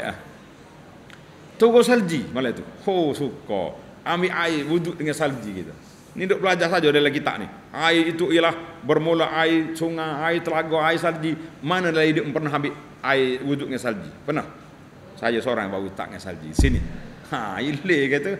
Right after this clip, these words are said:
Ilih kata ilih. Nantilah ada duit esok pergi berjalan eh.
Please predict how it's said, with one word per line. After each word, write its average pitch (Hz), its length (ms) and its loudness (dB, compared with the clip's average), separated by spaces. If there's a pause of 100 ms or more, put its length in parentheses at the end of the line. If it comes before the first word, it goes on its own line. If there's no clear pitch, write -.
(520)
Ilih 131 240 -4
kata 98 160 -4
ilih. 80 180 -8 (220)
Nantilah 120 560 -2
ada 120 160 -4
duit 135 240 -2
esok 123 240 -6
pergi 131 80 -4
berjalan 117 320 0
eh. 160 120 -2